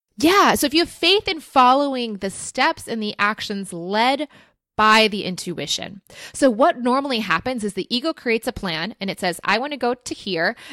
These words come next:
And then it's like, "I'm gonna action my way there." And I'm gonna assume that if these are the steps that, if this is what I want to happen, it's going to unfold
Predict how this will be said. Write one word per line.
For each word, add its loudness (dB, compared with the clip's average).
And 0
then 2
it's -4
like, 0
"I'm 0
gonna 0
action -4
my -2
way -2
there." -2
And -2
I'm -2
gonna -8
assume -6
that -4
if -6
these -2
are -4
the -4
steps -2
that, -4
if -8
this 0
is -4
what 4
I 4
want -4
to -12
happen, -2
it's -8
going -2
to -10
unfold -4